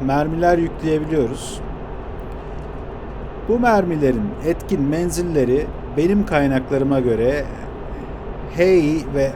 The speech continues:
A P mühimmatlar için yaklaşık sekiz bin feet, Safei için ise on bin ila on iki bin feet aralarında. Fakat bu mesafeler maksimum menziller. Dolayısıyla daha yakından daha etkili atışlar yapmanız mümkün.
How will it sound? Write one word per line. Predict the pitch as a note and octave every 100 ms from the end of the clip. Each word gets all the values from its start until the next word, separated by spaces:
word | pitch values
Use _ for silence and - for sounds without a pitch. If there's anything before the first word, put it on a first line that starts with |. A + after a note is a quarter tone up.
| -
A | D3+ D3+
P | D3 E3+ F3+
mühimmatlar | D#3+ C3 A#2+ A#2+ A#2 A2+
için | G2+ G#2+
yaklaşık | B2+ C#3+ D3 A#2+ -
sekiz | - A#2+ - F3
bin | F#3+
feet, | F3 F#3+ F#3+ - - - - -
Safei | - - G#3+ - D#3+ C3+ A#2 G#2+ - - B2+
için | - B2+
ise | A#2 - F3+ -
on | F#3+ F3 C3+
bin | C3 B2+
ila | D#3+ F3 E3+
on | D3
iki | C3 B2+
bin | B2
feet | B2 E3+ F3
aralarında. | C3+ C3 C3 B2+ B2 A#2 G#2 - - - - - - -
Fakat | G#3+ A3 A3 -
bu |
mesafeler | G3+ - G#3+ G#3 A3 E3
maksimum | A#2 D3+ E3+ - C3+ A#2 G#2+
menziller. | G#2+ G#2 G#2+ G2+ G#2+ F3+ - - - - - - - -
Dolayısıyla | C3 D3 E3 G3 C3+ A2
daha | C#3 F#3+
yakından | F3 C3+ B2+ D3 G3+ G#3+ -
daha | B2 D3 F3
etkili | D3+ - D3+
atışlar | C3+ B2+ - C#3+ C3
yapmanız | C3 B2+ D3 G3 D#3
mümkün. | C#3 C3 B2